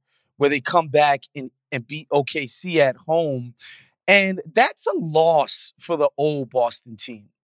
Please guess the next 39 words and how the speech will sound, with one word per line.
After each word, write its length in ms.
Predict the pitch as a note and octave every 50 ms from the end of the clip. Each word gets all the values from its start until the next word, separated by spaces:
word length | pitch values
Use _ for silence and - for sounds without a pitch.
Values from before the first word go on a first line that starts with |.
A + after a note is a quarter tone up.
| _ _ _ _ _ _ -
O 140 | F3 G3+
K 240 | G3 - B3 G#3+ G#3
C 340 | F#3+ - - G#3 G3 F#3+ F3
is 180 | D#3 C3+ A#2+ -
so 360 | - - G#3 G3+ G3 F3 D3 - -
hot 280 | C#3+ D3 D#3+ D#3+ E3+ E3+ _ _ _ _ _ _ _ -
from 260 | - - D3 C3 A#2 - -
three, 520 | E3 E3 F3+ F#3+ G3 F#3+ F#3+ F#3+ F#3 F#3 E3 C#3+
and 160 | D3 D3 D3
they're 100 | D3+ D3
giving 380 | B2 A2+ F3+ F3 D#3 D#3+ D3+
the 160 | C3+ B2+ C#3+ F#3+
effort, 600 | G3 F#3+ - - F#3+ F3+ F3 F3 F3 E3+ D#3 _ -
and 360 | D#3 D3+ C#3+ C#3 C3+ C3 C3
the 80 | C3 C3
Celtics 500 | - - G#3+ G#3 F#3 - - E3 - -
are 60 | D3
kinda 260 | - D#3+ D#3+ D3+ C#3+
just 240 | B2 B2+ B2+ - -
like, 160 | C3+ B2+ B2+
"Ah, 260 | G3 G#3 G3 F#3+ F#3 - _ _ _ _ _ _ _ _
whatever." 380 | - D3+ F3+ C#4 C#4+ - F3+ G3
But 240 | D#3+ F#3 G3+ G3+ -
they 120 | A3+ B3
just 320 | G#3 F#3+ B3+ A#3+ - - -
figured 300 | G#3 G#3 F3 F#3+ F#3 F#3
out 180 | F3+ F3+ F3+
a 60 | F3+
way 460 | E3 C#3+ D#3+ D3+ D3+ D#3 D#3 D#3 D3+ C#3+ -
to 120 | - E3+ D3+
pull 280 | - - F3+ F3 D#3+
it 80 | D3+ C#3
out. 180 | E3+ A3+ G#3+
And 100 | D#3 C#3
I 80 | C#3+ D3+
do 240 | C#3+ B2+ F#3 A3 A#3
think 220 | - G#3 G3 E3
they 140 | - F3+ E3+
have 420 | D#3+ E3 E3+ E3+ D#3+ D#3+ D3+ C#3+